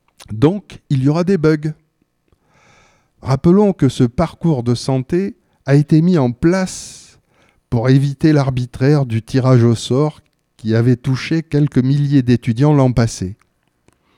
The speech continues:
Un bug va chasser l'autre. Mais entre-temps, le gouvernement aura mis en place une usine à gaz pour sélectionner les enfants nés en l'an deux mille. Car on a tendance à l'oublier,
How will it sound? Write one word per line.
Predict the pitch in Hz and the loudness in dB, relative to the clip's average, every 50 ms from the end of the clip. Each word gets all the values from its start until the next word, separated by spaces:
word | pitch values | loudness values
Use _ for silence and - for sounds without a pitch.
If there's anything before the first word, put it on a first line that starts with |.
| _ _ _ _ _ _ _ _ _ _ _ _ _ _ _ | _ _ _ _ _ _ _ _ _ _ _ _ _ _ _
Un | 135 131 | 2 2
bug | 135 131 175 196 190 165 147 | 4 6 4 4 4 2 0
va | 135 139 | -2 -2
chasser | 131 - 160 139 - - 165 | 0 0 -2 -2 0 0 0
l'autre. | 160 147 139 - _ - - - _ _ _ _ _ _ _ _ _ _ _ _ _ _ _ | 2 2 0 -2 _ -16 -20 -20 _ _ _ _ _ _ _ _ _ _ _ _ _ _ _
Mais | 123 131 | 2 4
entre-temps, | 143 151 151 143 139 139 127 - - 131 156 175 208 - - _ _ _ _ _ _ _ _ _ | 4 4 4 4 4 2 2 4 2 2 2 2 0 -2 -6 _ _ _ _ _ _ _ _ _
le | - 139 139 | 2 2 4
gouvernement | 135 156 151 160 151 151 139 127 120 120 131 151 160 147 - _ _ | 4 4 4 4 4 4 4 4 2 2 2 2 0 -2 -4 _ _
aura | 135 123 117 127 127 | -4 -2 0 0 0
mis | 139 151 156 | 0 0 0
en | 127 113 | 0 0
place | - - 127 120 139 156 - - - - - - - _ _ _ _ _ | -2 -2 -2 -2 -2 -4 -6 -8 -12 -14 -16 -18 -20 _ _ _ _ _
une | 104 110 120 127 | -2 0 2 2
usine | 127 120 117 143 147 135 | 2 2 2 0 0 2
à | 120 110 | 0 0
gaz | 107 113 110 113 127 135 139 139 | 0 0 0 0 0 -2 -4 -6
pour | - - 120 - | -8 -10 -10 -6
sélectionner | - 131 110 110 110 - - - 117 110 117 127 139 131 | -4 -4 -2 -2 -4 -6 -8 -6 -4 -2 -2 -2 0 0
les | 117 107 104 107 | 0 -2 0 -2
enfants | 113 113 - - - 131 131 131 | -2 -2 -2 -4 -4 -4 -2 -2
nés | 120 117 120 127 135 - - _ | -2 0 0 0 -2 -2 -6 _
en | 110 107 104 107 | -8 -6 -4 -2
l'an | 107 123 131 123 120 | 0 0 0 0 -2
deux | 113 107 117 117 | 0 0 0 0
mille. | 113 113 110 101 90 90 82 85 110 - _ _ _ _ _ _ _ _ _ _ _ _ _ _ _ _ _ _ _ _ _ _ _ _ _ _ _ _ _ _ _ _ _ _ _ _ _ | 0 0 -2 -2 -4 -6 -8 -10 -14 -18 _ _ _ _ _ _ _ _ _ _ _ _ _ _ _ _ _ _ _ _ _ _ _ _ _ _ _ _ _ _ _ _ _ _ _ _ _
Car | _ - 196 185 165 139 127 120 - - _ _ _ _ | _ -2 0 0 -2 -4 -6 -8 -12 -18 _ _ _ _
on | - 135 139 139 | -4 -2 -2 0
a | 131 127 | -2 -2
tendance | - 156 156 156 156 151 139 - - | 0 0 0 0 0 -2 -4 -4 -6
à | 113 | -6
l'oublier, | 98 104 110 104 113 127 147 165 185 202 214 214 196 - | -6 -6 -6 -6 -6 -8 -6 -6 -6 -6 -6 -8 -8 -12